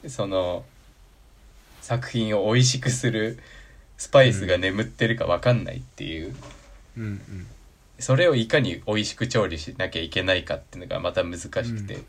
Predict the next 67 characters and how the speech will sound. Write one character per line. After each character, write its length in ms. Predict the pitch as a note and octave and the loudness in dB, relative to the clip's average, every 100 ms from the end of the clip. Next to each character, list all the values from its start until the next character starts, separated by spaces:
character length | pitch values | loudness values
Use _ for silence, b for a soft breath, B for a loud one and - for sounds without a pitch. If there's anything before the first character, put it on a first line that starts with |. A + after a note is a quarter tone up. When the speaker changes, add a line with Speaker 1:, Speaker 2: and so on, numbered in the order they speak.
| - | 2
Speaker 1:
も 120 | C#3+ | 2
っ 40 | - | 2
と 100 | - | -4
複 220 | - - | -6 -6
雑 240 | F#2 - F2 | -8 -8 -8
に 60 | |
な 100 | F2+ | -6
る 80 | - | -8
ん 80 | - | -10
で 100 | - | -12
す 100 | - | -14
よ 100 | - | -8
ね。 240 | F#2+ F#2 - - b b b b b b - | -6 -6 -8 -20 b b b b b b -8
Speaker 2:
な 160 | A2 | -6
る 60 | G#2 | -4
ほ 160 | F#2 E2+ | -4 -4
ど 60 | |
ね。 240 | G2 A#2 D3 - - | -6 -8 -10 -18 -6
Speaker 1:
う 40 | A2 | -2
ん。 20 | |
な 60 | |
ん 40 | A2+ | 0
で 80 | G2 | 2
ま 120 | F2 | 2
あ、 20 | |
Speaker 2:
確 60 | F2+ | 2
か 40 | |
に。 60 | D#3 | 0
Speaker 1:
レ 60 | |
イ 20 | C#3 | -2
さ 200 | - - | -2 -4
ん 180 | - - - - - | -6 -16 -20 -16 -10
の 140 | F2+ | -8
ね、 260 | F2+ F2+ D#2+ | -4 -6 -6
メ 200 | - F#2+ | -6 -4
ー 60 | F#2+ | -4
ル 140 | F#2+ | 2
は 200 | F#2 F2 - _ | 2 2 -2 _
Speaker 2:
う 20 | G#2 | -10
ん。 220 | F#2+ F#2+ - | -8 -10 -12
Speaker 1:
す 160 | - | -8
ご 120 | G2 | -6
い 120 | D#2+ D#2+ | -6 -10
い 140 | - E2 D#2 | -12 -10 -10
い 40 | |
こ 120 | - | -12
と 100 | - | -16
で 120 | - - | -16 -14
す 80 | |
ね。 260 | F#2 E2 D#2+ - | -8 -8 -10 -4
た 140 | B2+ | -2
だ 80 | F#2 | 0
ち 100 | G#2 | -4
ょ 40 | A#2+ | -6
っ 20 | |
と 180 | - E2 | -8 -8
そ 100 | E2+ | -6
の、 200 | E2 D#2+ B B B B - - - - - - - - | -6 -8 B B B B -20 -20 -20 -20 -20 -20 -20 -10
あ、 240 | G2+ F2 D#2 - - - - - | -8 -8 -10 -20 -20 -20 -20 -18
あ 120 | F#2 | -12
の、 540 | E2+ D#2+ - B2 - - - | -10 -8 -10 -12 -14 -14 -6
な 120 | F#2+ | -4
ん 60 | |
だ 100 | F#2 | -4
ろ 100 | - - | -8 -10
う 20 | |
ね。 180 | - | -14